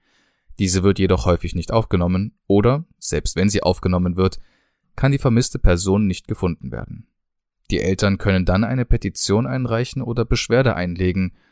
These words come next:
woraufhin der Fall an eine zuständige Bearbeitungsstelle weitergeleitet wird. Eric erklärte, dass laut dem üblichen Verfahren Big-Data-Analysen zur Aufklärung eingesetzt werden sollten.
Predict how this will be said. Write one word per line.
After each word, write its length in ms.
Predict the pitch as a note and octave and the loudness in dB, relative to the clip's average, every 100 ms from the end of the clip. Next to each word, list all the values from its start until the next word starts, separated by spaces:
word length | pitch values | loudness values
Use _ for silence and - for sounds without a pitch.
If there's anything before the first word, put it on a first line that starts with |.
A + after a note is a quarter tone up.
| _ _ _ - | _ _ _ 2
woraufhin 460 | G#2+ G2 - B2+ | 4 4 2 2
der 100 | A#2+ | 0
Fall 320 | - F#2+ B2 | 2 2 2
an 200 | D3 C3 | 0 -4
eine 320 | B2 A#2 A#2 - | -2 -2 -2 -2
zuständige 560 | - G2+ F#2+ F2+ F2+ | -4 -2 0 0 0
Bearbeitungsstelle 960 | F2+ - F2+ F#2+ E2 F2 - - F2 F2 | 0 2 2 2 0 -4 -4 -2 0 0
weitergeleitet 680 | F2+ F2 - E2+ D2 - _ | -2 -2 -8 -10 -10 -14 _
wird. 260 | - - - _ _ _ _ _ _ _ _ _ _ | -16 -16 -20 _ _ _ _ _ _ _ _ _ _
Eric 380 | F#2+ F#2+ A2+ - | 2 4 4 0
erklärte, 600 | - - G#2 G#2 - G#2+ - _ _ - | -6 -2 2 4 4 0 -2 _ _ -4
dass 180 | A2 A2+ | 0 4
laut 240 | A2 - | 2 4
dem 120 | G2+ | 0
üblichen 540 | - D#3 - B2 - G2 | 0 -2 -2 -2 -2 -4
Verfahren 640 | E2+ - F#2 G2+ G2 G2 - | -4 0 0 2 -2 -2 0
Big-Data-Analysen 1400 | B2 - - E2+ E2+ F2+ F2 F2+ F2+ F#2+ F#2+ G2 G2 G2+ | 0 -2 -2 -2 0 -2 -2 -2 -2 0 0 0 0 -2
zur 280 | - G2+ F#2 | -4 -2 0
Aufklärung 720 | F#2+ - - F2+ F2+ F2+ - | 0 0 0 0 0 -6 -6
eingesetzt 580 | F2 E2+ E2+ D#2+ - - | -6 -4 -6 -6 -8 -8
werden 240 | D#2 D2 | -8 -8
sollten. 480 | - C#2 - - | -10 -12 -14 -18